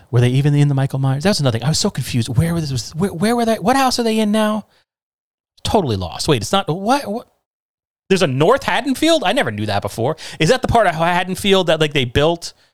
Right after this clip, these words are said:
in the nineties when the McMansions started, uh, being put up and they didn't want to be called Haddonfield, so they gave themselves their own new town name? It's like where, where I live, there's Shelton, but then there's Huntington. They want a zip code. It's, it's, you know, a creation of realtors.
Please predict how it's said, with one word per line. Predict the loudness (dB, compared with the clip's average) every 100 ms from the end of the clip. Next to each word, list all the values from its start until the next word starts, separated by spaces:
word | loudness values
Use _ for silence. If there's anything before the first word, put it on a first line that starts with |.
| _ _ _ _ -2
in | 0
the |
nineties | 2 0 0 -2 0
when | 0
the |
McMansions | 0 0 -2 -2 -2 -4
started, | 0 0 0 0 0
uh, | 0 2
being | 0 -2
put | 0 2
up | 2
and | 2
they |
didn't | 0 2
want | 0
to | -2
be |
called | -2 0 -2
Haddonfield, | -2 -4 -4 -2 -2 0
so | -2
they | -2
gave | -2 -2
themselves | -2 0 -2 0
their | -2
own | 0 -2 -10 _ -4
new | -2
town | 0 -2 -2 -2
name? | -2 -4 -10 _ _ _ _ _ _ _ _ _ _ _
It's | -12
like | -8
where, | -6 -2
where | 0
I | 0
live, | 0
there's | -4 -4
Shelton, | 0 0 -2 -10
but | -8
then |
there's | -6 -6
Huntington. | -4 -4 -6 -12 -14 -20 _ _ _ _ _ _ _ -10
They |
want | -6 -4
a |
zip | -4 -6
code. | -6 -8
It's, | -6 -4
it's, | -2 -2
you | 0
know, | 2
a | 2
creation | 2 0 2
of | 2
realtors. | 4 2 2 -6 -6 -6